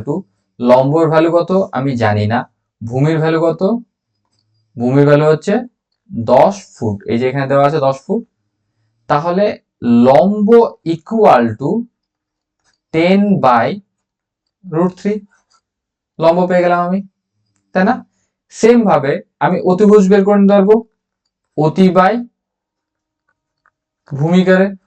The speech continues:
অতি by ভূমি করলে কত হবে? sec হবে, sec থার্টি মানে কত? এখানে করে নিই, tan অতি by ভূমি, অতি by ভূমি two by root three, two by root three চলে আসবে।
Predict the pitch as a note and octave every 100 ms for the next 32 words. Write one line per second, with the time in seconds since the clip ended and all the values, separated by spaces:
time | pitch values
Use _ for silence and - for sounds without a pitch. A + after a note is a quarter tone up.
0 | _ D3 D3+ F3+ F#3 E3 F3 F3+ F#3+ F#3+
1 | F#3 F#3+ F#3+ A#3+ - _ _ _ _ _
2 | _ - F3+ F#3 F#3 F#3+ A#3 - _ _
3 | _ - F3+ F3+ F3 E3+ F#3 F#3 F#3 F#3
4 | F#3 G#3 A#3+ _ _ D#3 F3+ F3+ F3+ F3+
5 | F#3 G3 - _ _ _ _ - C#3+ D#3+
6 | G#3 G#3 _ _ _ _ _ C#3 C#3+ E3
7 | F#3 F#3+ D#3 D3 A#2 G#2 - D3 D3+ E3
8 | F3+ G#3+ G#3 F#3 F3 D#3+ D#3 - E3+ F#3
9 | _ _ _ _ _ _ E3+ F3+ F3+ F3
10 | F3+ F3+ F3 F3 E3+